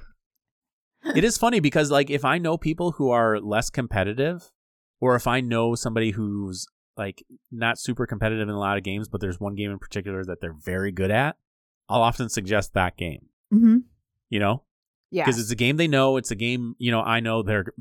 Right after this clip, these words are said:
Speaker 1: good at it. They're competitive at it. Like, we can all play our best, that sort of thing.
Speaker 2: Mm-hmm.
Speaker 1: So for the listeners out there, I'm curious, where are you in this spectrum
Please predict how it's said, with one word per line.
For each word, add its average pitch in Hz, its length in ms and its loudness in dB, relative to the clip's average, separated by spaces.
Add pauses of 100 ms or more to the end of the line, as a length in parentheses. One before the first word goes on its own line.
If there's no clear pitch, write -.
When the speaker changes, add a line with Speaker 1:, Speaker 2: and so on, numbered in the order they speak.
(120)
Speaker 1:
good 120 200 2
at 113 200 4
it. 110 100 -4
They're 104 100 -4
competitive 104 520 -2
at 104 180 0
it. 104 240 -4
Like, 90 220 -8 (100)
we 101 160 -8
can 95 320 -10
all 101 200 0
play 117 180 2
our 113 100 4
best, 101 500 0 (100)
that 82 180 -12
sort 82 180 -10
of 80 80 -16
thing. 78 300 -18 (520)
Speaker 2:
Mm-hmm. 233 100 4 (720)
Speaker 1:
So 131 260 0
for 143 120 -2
the 135 100 4
listeners 143 360 2
out 92 140 2
there, 92 180 -2
I'm 160 140 0
curious, - 580 -6 (180)
where 202 360 -4
are 196 120 2
you 170 360 -2
in 90 140 -4
this 85 180 -6
spectrum - 560 -8